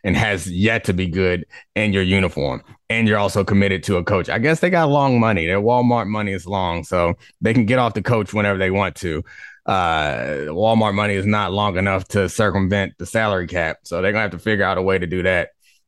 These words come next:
Slide somebody else some money under the table to get them in if Russell can't figure it out. I still have hope that he can figure it out, but I don't have any, anything to point to. I guess week one, he,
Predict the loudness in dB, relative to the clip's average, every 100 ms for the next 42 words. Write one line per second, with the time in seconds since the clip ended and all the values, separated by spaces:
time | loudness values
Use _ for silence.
0 | _ -2 0 0 -2 0 0 0 0 -2
1 | -2 0 0 0 0 -2 -4 -4 -2 -2
2 | -2 -4 -4 -2 -2 0 0 0 -2 -2
3 | 0 0 -2 -4 -4 -4 -4 -2 -2 -2
4 | -6 _ -20 -10 -6 0 2 4 2 0
5 | 0 0 2 2 2 0 0 2 2 0
6 | 0 0 -2 -6 _ _ _ _ -20 _
7 | _ _ _ _ -18 -8 -4 -2 -2 -2
8 | 0 2 2 2 0 -2 -4 -8 _ _
9 | -10 -4 -2 -2 0 0 0 -2 0 0
10 | 0 0 0 2 0 2 2 2 4 4
11 | 4 0